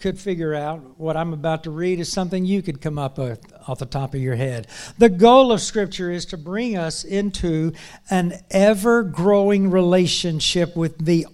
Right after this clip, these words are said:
author of this book, to come into an ever-increasing, growing relationship with Him and allow Him to transform us as we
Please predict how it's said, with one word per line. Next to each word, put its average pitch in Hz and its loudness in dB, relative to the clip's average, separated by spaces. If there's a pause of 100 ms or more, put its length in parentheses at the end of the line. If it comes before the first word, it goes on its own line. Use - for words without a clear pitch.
(160)
author 185 4
of 143 -4
this 147 -4
book, 135 -6 (1300)
to 208 -2
come 262 0
into 220 4
an 185 2
ever-increasing, 202 4
growing 247 6
relationship 196 2
with 175 0
Him 175 0 (300)
and 202 0
allow 226 4
Him 208 2
to 190 0
transform 196 4
us - -4 (400)
as 226 2
we 220 0